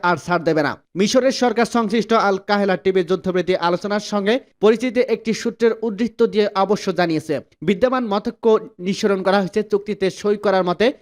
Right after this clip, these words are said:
পরিস্থিতি সৃষ্টি হয়েছে, তবে এতে বিস্তারিত কোনো তথ্য দেওয়া হয়নি।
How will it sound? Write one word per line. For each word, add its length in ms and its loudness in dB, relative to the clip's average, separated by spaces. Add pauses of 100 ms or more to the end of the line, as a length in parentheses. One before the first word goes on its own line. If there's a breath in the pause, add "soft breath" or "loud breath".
(120)
পরিস্থিতি 440 0
সৃষ্টি 320 -2
হয়েছে, 200 -2
তবে 300 0
এতে 260 -2
বিস্তারিত 460 0
কোনো 240 0
তথ্য 400 0
দেওয়া 160 2
হয়নি। 300 -6